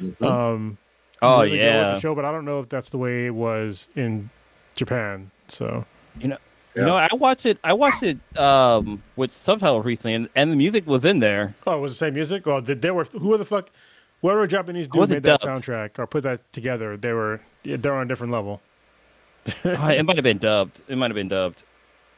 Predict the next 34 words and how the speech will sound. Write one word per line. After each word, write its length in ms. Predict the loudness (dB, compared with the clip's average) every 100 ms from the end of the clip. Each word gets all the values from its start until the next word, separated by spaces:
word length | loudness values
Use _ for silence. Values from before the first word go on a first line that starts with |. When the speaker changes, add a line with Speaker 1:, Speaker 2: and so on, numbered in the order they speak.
| _ _ _ _ _ _ _
Speaker 3:
I 60 | -6
can't 180 | -2 0
remember, 400 | -2 -2 -4 -6 -4
but 100 | 2
I 80 | 2
just 100 | 4
remember 200 | 2 2
the 140 | 0
fucking, 300 | 0 -2 -2 -2 0
I 60 |
just 160 | 0 2
remember 220 | 0 2
the 60 | 0
soundtrack 340 | 0 0 -2
was 100 | -4
fuck-, 240 | -6 -6 -4
was 180 | -6 -2
badass. 640 | 0 2 2 0 -2 -8 _ _ _ _ _ _ _ _ _ _ -8
Speaker 1:
Dude, 140 | 0
everything 340 | 2 2 0
about 280 | -2 0 0
that 140 | -2 -4
shit 220 | -6 -6
fucking 300 | -6 -6 -6
worked. 340 | -4 -4 -8 -20 -6
You 140 | 0
know 80 | 2
what 100 | 2
I 40 |
mean? 120 | 4
And, 120 | 4 2 2
Speaker 2:
Yeah. 80 | 0
Speaker 1:
and 100 | 4
also, 360 | 2 6 4